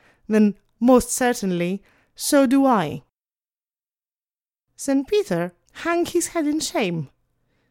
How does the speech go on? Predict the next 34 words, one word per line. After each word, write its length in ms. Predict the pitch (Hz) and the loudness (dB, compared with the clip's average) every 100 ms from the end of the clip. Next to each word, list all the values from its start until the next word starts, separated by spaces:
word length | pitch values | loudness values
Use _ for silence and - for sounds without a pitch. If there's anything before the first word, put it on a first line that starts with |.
| _ _ _ - | _ _ _ 4
No 240 | 277 381 | 6 8
one 160 | 392 320 | 6 4
has 240 | 285 269 | 0 0
ever 160 | 349 302 | 0 0
disgraced 800 | 262 - _ 262 277 392 - | 0 -4 _ -2 -2 -4 -10
him 180 | - 214 | -4 -4
so 240 | 202 214 196 | -4 -4 -4
much. 320 | 170 160 - | -4 -6 -6
This 180 | 285 - | -6 -4
was 120 | 247 | -4
the 160 | 311 - | -4 0
first 220 | 403 370 | 0 2
time 180 | 311 302 | 0 0
anything 320 | 359 - 302 | -2 -2 -2
like 220 | 330 330 | -2 -2
that 220 | 294 285 294 | -2 -2 -2
happened 320 | 339 466 440 | 0 0 0
in 100 | 277 | 0
heaven. 300 | 196 147 165 - - - | -2 -6 -8 -12 -20 -10
So 200 | - 285 | -2 2
not 300 | 311 440 - | 2 2 0
knowing 540 | 311 415 403 262 202 - _ _ _ _ - | 2 2 2 0 -2 -6 _ _ _ _ -6
how 160 | 370 359 | -2 -2
to 140 | 349 | -2
respond 500 | 254 254 - 359 370 | -6 -6 0 0 0
to 80 | - | -2
this, 220 | 175 196 | -6 -6
he 100 | - | -6
turned 360 | 311 370 403 311 | -4 0 0 0
around 400 | 269 311 180 208 | -2 0 0 2
and 160 | 262 294 | 2 2
went 320 | 381 349 - | 0 0 -4
in 140 | 359 | -2
heaven. 400 | 339 427 214 175 | -2 0 -2 -2